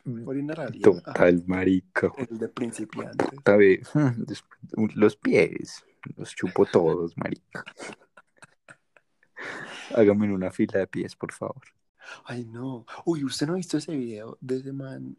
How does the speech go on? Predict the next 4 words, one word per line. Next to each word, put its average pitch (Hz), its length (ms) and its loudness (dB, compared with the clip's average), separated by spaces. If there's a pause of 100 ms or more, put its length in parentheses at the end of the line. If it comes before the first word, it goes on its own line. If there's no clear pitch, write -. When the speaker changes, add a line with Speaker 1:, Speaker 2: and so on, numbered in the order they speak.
Speaker 2:
con 127 200 -6
una 131 160 -8
serpiente? 110 760 -16 (300)
Speaker 1:
No. 135 960 -4